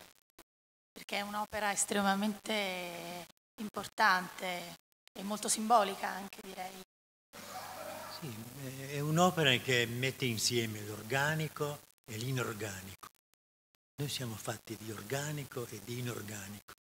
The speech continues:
Speaker 2: E così è, è un'opera, eh, che ha, eh,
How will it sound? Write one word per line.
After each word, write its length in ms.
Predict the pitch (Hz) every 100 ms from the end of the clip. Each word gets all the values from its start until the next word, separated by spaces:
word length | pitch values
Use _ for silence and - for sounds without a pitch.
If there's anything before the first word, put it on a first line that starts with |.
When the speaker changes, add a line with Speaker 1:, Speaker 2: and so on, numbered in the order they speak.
| _ _ _ _ _ _ - - _ _ _ _ _ _ _ _ _ -
Speaker 2:
E 340 | 143 131 127 - - 135
così 360 | 160 160 139
è, 160 | 123 135
è 80 | 151
un'opera, 680 | 156 175 175 165 143 123 110 101 - - _ _ _ - -
eh, 380 | 123 110 110 104 104 - _ _ _ _ _
che 200 | - 123
ha, 280 | 120 117 107 - 117 104 101 - _ _ _ _ 120
eh, 240 | 110